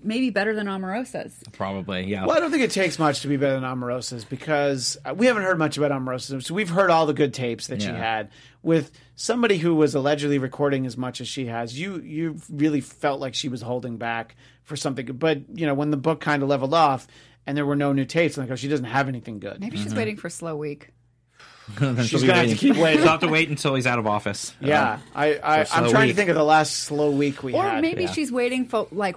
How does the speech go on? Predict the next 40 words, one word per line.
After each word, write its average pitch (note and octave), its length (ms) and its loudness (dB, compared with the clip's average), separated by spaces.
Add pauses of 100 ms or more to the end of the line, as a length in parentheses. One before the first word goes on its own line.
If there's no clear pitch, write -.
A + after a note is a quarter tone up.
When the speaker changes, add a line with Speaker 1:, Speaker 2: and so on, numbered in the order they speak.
(140)
Speaker 1:
right F#3+ 260 0
before F#3+ 300 -6
the F3+ 80 -4
midterms, E3 540 -6
like, D#3 160 -10
the D#3+ 80 -6
week E3+ 320 -6
or - 40 -6
Speaker 2:
The, G#2 100 0
Speaker 1:
so - 120 -4
Speaker 2:
the A#2 80 2
Speaker 1:
before. A#2 80 2
Speaker 2:
October C3+ 400 2
surprise. C3+ 640 2
There'll A2 160 -2
be A2+ 100 2
some A#2 200 0
Speaker 1:
Yeah. A#2 60 0
Speaker 2:
other, A2+ 340 0
like, G#2+ 180 -4
bombshell. A#2 320 -2
But B2 140 -2
that's E3+ 180 0
why D3 80 0
he's A#2 140 -2
not A#2 100 -2
doing A2 160 -2
anything G2+ 220 -4
now. G2 140 -4
He G2+ 100 -10
can't. - 200 -16 (240)
He D3+ 120 0
knows D3+ 180 4
he D#3+ 80 0
really A#2+ 220 0
can't, G#2 340 -4
because G#2 300 -4
he's G#2 300 -6 (460)
really A2+ 340 2
gonna, G#2 380 -2